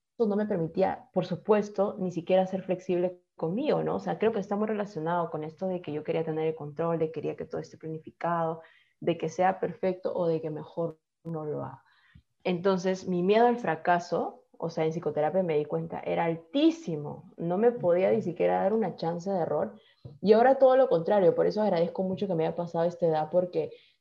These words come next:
Speaker 1: digo, de ahora en adelante quiero fallar más.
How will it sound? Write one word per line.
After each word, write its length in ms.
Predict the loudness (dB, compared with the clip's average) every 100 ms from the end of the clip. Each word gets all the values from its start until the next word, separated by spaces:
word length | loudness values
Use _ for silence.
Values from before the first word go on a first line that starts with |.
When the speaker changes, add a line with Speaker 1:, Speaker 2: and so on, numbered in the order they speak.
| -2
Speaker 1:
digo, 380 | 2 6 4
de 120 | 4 2
ahora 180 | 4
en 100 | 2
adelante 800 | 2 2 2 0 0 0 0 -4 -14 _ _ _ _
quiero 200 | 0 0
fallar 360 | 2 0 2 0
más. 500 | -2 -4 -10 -20